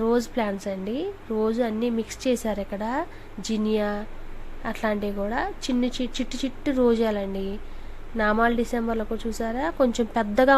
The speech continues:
ఉంటాయి చూసారా, ఆ ప్లాంట్స్ కటింగ్స్ని తీసుకొచ్చి మట్టిలో గుచ్చేశారు అక్క, అలా బతికేస్తున్నాయి అనమాట.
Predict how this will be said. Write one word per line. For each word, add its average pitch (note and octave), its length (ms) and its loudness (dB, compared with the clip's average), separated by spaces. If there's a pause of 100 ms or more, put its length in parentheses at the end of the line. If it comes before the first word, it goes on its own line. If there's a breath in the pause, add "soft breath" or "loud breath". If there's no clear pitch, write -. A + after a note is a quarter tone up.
ఉంటాయి A3+ 260 2
చూసారా, G#3+ 340 2 (160)
ఆ A3 40 4 (120)
ప్లాంట్స్ A#3 420 0 (100)
కటింగ్స్ని A#3 540 0
తీసుకొచ్చి A3+ 540 2 (560 loud breath)
మట్టిలో A#3+ 400 6
గుచ్చేశారు G#3 580 0
అక్క, - 160 -8 (560 loud breath)
అలా A#3 160 8 (420)
బతికేస్తున్నాయి G#3+ 600 0
అనమాట. F#3 320 -4